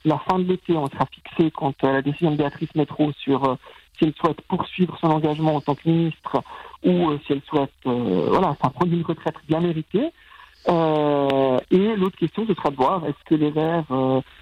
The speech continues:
décident ou non de présenter, euh, un deuxième candidat ou une deuxième candidate, euh, au Conseil d'État. C'est des questions qui vont nous occuper ces prochains mois et, euh, on y verra plus clair, j'imagine, cet automne.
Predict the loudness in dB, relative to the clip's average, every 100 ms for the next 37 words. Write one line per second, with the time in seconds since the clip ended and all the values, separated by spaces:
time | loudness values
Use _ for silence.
0 | -2 0 0 -2 -2 -2 -4 -2 0 0
1 | -2 -4 -4 -4 -2 0 0 -2 -2 -2
2 | 0 -2 -2 -2 0 0 2 0 0 0
3 | 0 -2 -2 0 0 0 -2 -4 -2 -4
4 | -4 -6 -8 -12 -14 -2 0 0 -2 -2
5 | -2 -2 -4 -8 _ _ -2 -2 -4 -4
6 | -2 0 0 2 2 -2 -2 -2 -2 -2
7 | -4 0 -2 0 0 0 0 0 2 2
8 | 0 -2 -8 0 2 2 0 -4 -6 -8
9 | -4 -4 -4 -6 -6 -6 -2 -2 0 -2